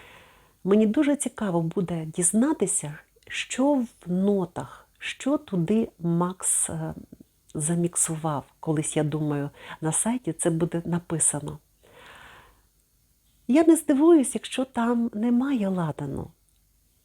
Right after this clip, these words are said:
але я його все одно тут чую. Такі мої асоціації, так чує мій ніс, принаймні зараз. Лаванда і сіно.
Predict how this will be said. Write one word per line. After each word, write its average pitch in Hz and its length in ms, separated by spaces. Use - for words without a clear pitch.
але 202 240
я 156 220
його 139 260
все 165 300
одно 151 300
тут 160 200
чую. 147 500
Такі 190 280
мої 185 240
асоціації, 156 800
так - 280
чує 180 340
мій 170 200
ніс, - 520
принаймні 143 520
зараз. - 640
Лаванда 156 640
і 190 120
сіно. 247 480